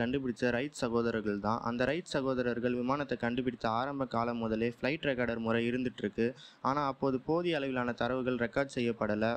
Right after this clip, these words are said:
propeller இயங்கும் direction, பயண நேரம், வேகம், இன்ஜின் இயக்கம் போன்றவற்றின் தகவல்கள் மட்டுமே சேகரிக்கும் வண்ணம் இருந்திருக்கு. ஆஸ்திரேலியால தான் முதன் முதல்ல commercial விமானங்கள்ல cockpit உரையாடல் விவரங்கள் சேமிக்கப்பட்டதா கூறப்படுது.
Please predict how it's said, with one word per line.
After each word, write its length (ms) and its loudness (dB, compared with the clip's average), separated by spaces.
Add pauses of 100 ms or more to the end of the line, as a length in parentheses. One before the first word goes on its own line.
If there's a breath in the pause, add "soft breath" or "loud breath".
(160)
propeller 460 0
இயங்கும் 360 0
direction, 580 -2
பயண 320 -2
நேரம், 360 0
வேகம், 340 0 (100)
இன்ஜின் 300 0
இயக்கம் 340 -2
போன்றவற்றின் 580 0
தகவல்கள் 480 0
மட்டுமே 380 0
சேகரிக்கும் 500 -2
வண்ணம் 340 -2
இருந்திருக்கு. 440 0 (560 loud breath)
ஆஸ்திரேலியால 560 0
தான் 160 -2
முதன் 240 0
முதல்ல 320 0
commercial 400 -2
விமானங்கள்ல 580 0
cockpit 440 -2
உரையாடல் 360 0
விவரங்கள் 460 0
சேமிக்கப்பட்டதா 640 0 (120)
கூறப்படுது. 460 -2